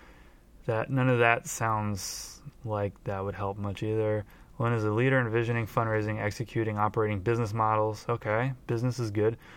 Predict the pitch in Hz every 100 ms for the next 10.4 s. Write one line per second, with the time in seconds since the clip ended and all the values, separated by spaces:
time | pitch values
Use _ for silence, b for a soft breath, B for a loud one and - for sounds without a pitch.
0 | B B B - 127 98 - 143 98 -
1 | - B B B B 143 131 127 113 113
2 | 110 113 - 113 107 - 131 127 123 117
3 | 107 104 113 151 135 139 131 127 135 120
4 | 120 120 127 143 113 98 117 120 110 -
5 | 113 113 113 101 117 113 110 107 107 104
6 | 120 127 127 - - 117 101 - 113 113
7 | 104 101 110 117 120 117 107 104 107 107
8 | 104 107 107 B B B - 113 107 -
9 | 123 117 117 117 110 110 104 110 101 104
10 | 104 101 101